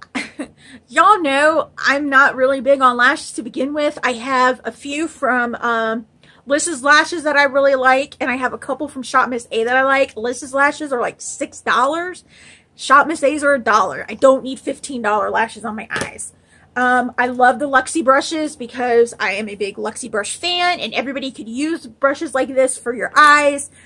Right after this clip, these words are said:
This pencil is just redonk. Um, the palette's okay. It just, I just have so many other palettes like this. And then this right here was just, meh.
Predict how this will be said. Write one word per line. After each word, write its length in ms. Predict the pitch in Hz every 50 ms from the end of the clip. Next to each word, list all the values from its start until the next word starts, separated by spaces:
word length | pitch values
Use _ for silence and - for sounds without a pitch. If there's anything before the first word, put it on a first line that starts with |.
| - - _ _ _ _ _ -
This 260 | 226 220 269 277 -
pencil 440 | - - 302 269 254 - 269 277 262
is 180 | 233 233 226
just 300 | - 220 233 226 - - _ _ _ _ -
redonk. 560 | - 202 226 233 233 240 233 233 175 233 - _ _ _ _ _ _ _ _ _ - - - _ _ -
Um, 440 | 240 240 226 226 226 220 220 - -
the 100 | 214 254
palette's 480 | - - 294 285 285 302 285 - - -
okay. 840 | 269 277 - - - - 302 349 349 349 349 349 359 359 359 320 -
It 160 | - 156 -
just, 640 | - - 262 285 277 - - - - - - - - _ _ _ _ _ _ _ _ _ -
I 220 | - 233 247 233 220
just 160 | - 220 -
have 140 | 233 226 -
so 360 | - - 285 294 339 381 359
many 240 | 370 370 339 339 311
other 160 | 285 277 269
palettes 440 | 269 254 254 247 247 254 240 - 262
like 180 | 262 247 247
this. 480 | 247 254 254 247 254 247 - - - - _ _ - - - - - _ - - -
And 240 | 233 247 247 233 233
then 300 | 247 247 247 240 226 - -
this 520 | 208 196 240 247 247 247 - - - -
right 220 | - 208 202 214 -
here 260 | - 226 208 190 196
was 240 | 202 214 208 - -
just, 460 | - - 170 175 - - - - - 226 _ _ _ _ _ _ _ _ _ _ _ _ _ _
meh. 140 | - 214